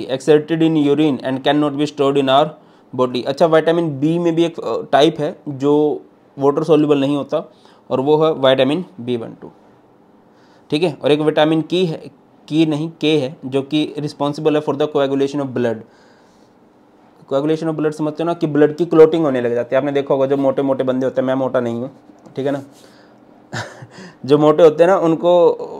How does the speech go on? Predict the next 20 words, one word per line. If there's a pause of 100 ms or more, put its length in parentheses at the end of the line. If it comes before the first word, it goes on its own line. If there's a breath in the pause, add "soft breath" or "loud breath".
हार्ट
अटैक
का
बड़ा (580)
दिक्कत
रहती
है।
रीज़न
क्या
होता
है
कि
उनके
अंदर
विटामिन
के
ज़्यादा
हो
जाता
है,